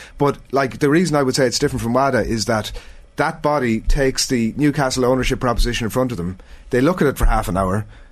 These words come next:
They pretend they're doing work for a couple of weeks, and they, <laughs> they, they <laughs> lash together a one-line email in response, and they say, "Hey, no, that can't happen because of this."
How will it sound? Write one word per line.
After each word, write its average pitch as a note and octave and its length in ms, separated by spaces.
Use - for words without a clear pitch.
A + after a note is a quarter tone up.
They G2 120
pretend A#2 320
they're G#2 80
doing G2 180
work G#2 200
for G2+ 100
a - 20
couple F#2+ 180
of F#2 60
weeks, F#2 320
and A#2+ 180
they, A#2+ 120
<laughs> - 400
they, C3 200
they A#2 180
<laughs> - 400
lash D#3+ 320
together C#3 480
a - 80
one-line D#3 540
email B2+ 400
in C3 140
response, D3 640
and C3 120
they C3 80
say, B2 420
"Hey, D#3 340
no, D#3 360
that F3 160
can't D#3 160
happen C3+ 240
because B2+ 240
of A#2+ 80
this." G#2+ 320